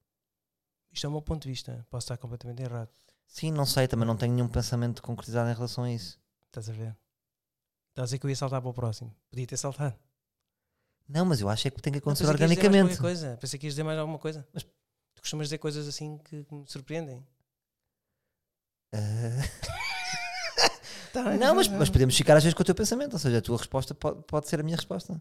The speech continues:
Speaker 1: Tá bem. Mas gostaste, gostaste, achas que tive um ponto de vista?
Speaker 2: Sim, acho que sim. Se, se houvesse uma estatística, claramente que acho que os mais giros tirariam mais selfies. Só que também muitas vezes é por insegurança. Aquela pessoa que é média gira, também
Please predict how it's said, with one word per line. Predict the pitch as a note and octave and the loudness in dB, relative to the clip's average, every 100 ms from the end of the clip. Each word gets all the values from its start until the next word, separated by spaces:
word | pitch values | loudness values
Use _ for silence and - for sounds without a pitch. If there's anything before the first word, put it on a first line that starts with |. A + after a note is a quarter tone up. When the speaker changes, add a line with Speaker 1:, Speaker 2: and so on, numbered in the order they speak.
| _ _ | _ _
Speaker 1:
Tá | A#2 | -12
bem. | B2+ - _ _ _ _ - | -12 -14 _ _ _ _ -10
Mas | B2+ | -4
gostaste, | - D3 - | 0 0 0
gostaste, | - B2 - B2+ | -8 -10 -10 -10
achas | - B2 | -8 -8
que | - | -10
tive | B2+ | -10
um | A#2+ | -12
ponto | - B2+ | -8 -8
de | C3+ | -8
vista? | B2+ - | -14 -6
Speaker 2:
Sim, | - B3+ D4 | 0 2 4
acho | E3 | 2
que | - | 2
sim. | D3 C#3+ | 0 0
Se, | B2+ D#3 | 2 0
se | - | 4
houvesse | D#3 E3+ | 6 6
uma | E3+ | 4
estatística, | D#3 D#3 D3 C#3+ - D#3+ | 0 0 0 -2 -2 -4
claramente | D#3 D#3 D#3 D3+ D#3 | 2 6 6 6 2
que | - D3 | 0 -2
acho | C3+ | -2
que | - | -4
os | C3+ | 0
mais | C#3+ C#3+ | 2 2
giros | B2+ C3+ D3 - | 2 0 -2 -2
tirariam | C#3 C3 C#3 | -4 -2 0
mais | C3+ C#3 | 2 0
selfies. | - G2+ - F#2+ - _ _ _ _ _ _ _ _ _ | 2 -2 -4 -12 -12 _ _ _ _ _ _ _ _ _
Só | - A#2+ | 0 0
que | |
também | - C3 | 2 4
muitas | C#3 C#3 | 4 4
vezes | C3+ C#3+ | 4 2
é | |
por | C#3+ | 4
insegurança. | C#3+ - D3 C3+ A#2 | 2 2 2 2 0
Aquela | G#2 B2 B2 | 2 4 4
pessoa | - A2 | 2 0
que | A2+ | 0
é | |
média | A2+ A#2+ A2 A2+ | 2 2 4 2
gira, | G2+ G#2 G2 C#3 - _ _ _ _ - | 2 2 0 -2 -8 _ _ _ _ -4
também | C3 C#3 | 2 4